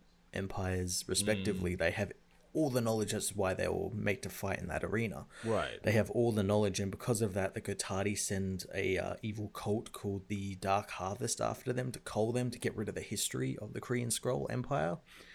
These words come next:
Speaker 1: Um, and
Speaker 2: Oh,
Speaker 1: it's up to
Speaker 2: shit.
Speaker 1: Val and, uh, Val and Franklin who take them to Yancey Street to protect them, and they call in, they put out, like, an A P B for, like, anyone who can help, and Wolverine and Spider-Man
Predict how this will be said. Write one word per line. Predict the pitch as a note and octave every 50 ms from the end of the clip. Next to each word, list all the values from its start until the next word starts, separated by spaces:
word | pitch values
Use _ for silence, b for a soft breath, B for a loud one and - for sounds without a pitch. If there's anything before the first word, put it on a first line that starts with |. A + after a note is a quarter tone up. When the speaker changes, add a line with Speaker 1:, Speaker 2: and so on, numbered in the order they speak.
| B B B B B B B - -
Speaker 1:
Um, | G2+ G2+ G2+ G2+ G2+ G2+ G2+ F#2 -
and | G2 A#2+ A2 G#2 G#2+ G#2
Speaker 2:
Oh, |
Speaker 1:
it's | F2+ - A2
up | F#2+ -
to |
Speaker 2:
shit. | - A#2 B2 A2+ G2 F2+
Speaker 1:
Val | G#2 G2 G#2 G#2 G#2 G#2 G2+ F#2+ -
and, | - F#2+ F#2+ F#2+ F#2+ F#2+ F#2+ F#2+ F#2+ F#2 F#2 - - - - - -
uh, | D#2+ E2 F2+ F2+ - G2+ F2 D#2 C#2+ D2+ -
Val | - A2 G#2+ G#2+ G#2+
and | G2+ -
Franklin | - - A2 G#2+ A2 G#2+ G#2+ G2+ F#2
who | F#2
take | F2+ - A#2 F#2 -
them | F#2+ F#2+
to | F#2 F#2
Yancey | F2+ F#2 F#2+ G2+ A2 G#2+ - - G2
Street | F#2+ - - G2+ F2+ -
to | - -
protect | - - - - - G2+ - - -
them, | F2+ F2 D#2+ D2+ D#2
and | D#2 D#2+ F2+ F#2
they | F#2+ F2+
call | - - G#2+ G2 G2 G2
in, | G2 G2 G2 F#2+ F#2+ F#2 B B B B B B B B B -
they | G2+
put | - - G#2+
out, | A2+ G#2 C#2+ F2
like, | G2 F#2+ G2+
an | - -
A | G2 G#2+ G#2+
P | G#2+ - G#2+ G#2
B | F2+ G#2+ A2 G#2+ G2+ G2
for, | - - - F#2+
like, | F2+ F2+ F#2 F#2 -
anyone | - G2+ G#2 G#2 G#2 G2+ G2+
who | G2 G#2
can | F#2+ - G2 F#2
help, | F#2 G2+ F#2+ F#2 F#2 -
and | G2+ F#2 F#2 F#2+ F#2+ F#2+ F#2
Wolverine | G2+ A2+ A2+ G2+ G#2 G#2+ G#2 A2 G#2+ G#2 G2 F2+ F2 - -
and | - F#2 F#2+ F#2+ F2+ F2+ F2+ F2+ F2+ - -
Spider-Man | - - - - A#2+ B2 A2 G2+ F#2 E2 C#2 A#1 A#1+ B1